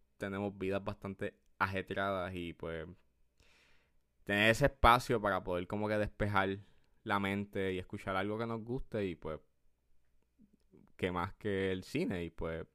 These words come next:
tener ese espacio para tú, pues, talk about it y, y, y, y que puedas, you know, be enter-, eh, y que te entretengas and be entertained, pues, creo que that's my, my goal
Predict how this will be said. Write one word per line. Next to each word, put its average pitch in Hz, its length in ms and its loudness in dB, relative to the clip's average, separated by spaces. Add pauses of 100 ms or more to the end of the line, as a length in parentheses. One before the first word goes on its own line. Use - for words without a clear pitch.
(440)
tener 113 280 6
ese 135 140 2
espacio 127 500 4
para 87 180 0
tú, 85 140 -8
pues, 98 180 -2 (1300)
talk 117 260 4
about 95 360 2
it 87 220 -4
y, 95 140 -10
y, 82 460 -10
y, 78 100 -16
y 87 40 -16
que - 140 -12
puedas, 87 320 -8
you 95 80 -6
know, 90 360 -4 (140)
be 98 340 -2
enter-, 101 360 0
eh, 85 280 -2
y 87 140 -12
que 90 140 -6
te 95 80 -6
entretengas 95 680 -4
and 82 300 -10
be 87 140 -6
entertained, 110 720 -6
pues, 87 260 -6
creo 82 220 -12
que 87 340 -2 (220)
that's - 200 -10
my, 87 480 -6 (120)
my 104 180 6
goal 90 360 -2